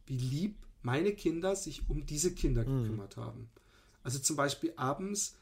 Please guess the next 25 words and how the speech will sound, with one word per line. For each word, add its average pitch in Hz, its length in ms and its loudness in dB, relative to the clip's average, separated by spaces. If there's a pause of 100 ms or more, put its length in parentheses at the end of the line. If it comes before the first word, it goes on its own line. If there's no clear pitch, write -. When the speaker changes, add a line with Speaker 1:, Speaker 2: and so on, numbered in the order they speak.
(220)
Speaker 1:
beim 131 180 0
Jippe 170 460 2
war 147 120 2
dann 143 280 0
das, - 260 -4
das - 180 -2
Mädchen, 147 560 0
die 151 140 -8
war 113 160 -2
so 113 120 -6
ein 113 120 -6
Jahr 110 280 -4
älter 117 300 -2
als - 220 -6
er, 190 380 -6
hat - 200 -14
bei 139 120 -4
ihm 139 180 -2
im 175 120 0
Zimmer 180 260 -2
geschlafen. 190 560 -4 (920)
Und 147 280 0 (160)
dann 143 360 -4
hat, 143 200 -8 (220)
äh, 135 220 -4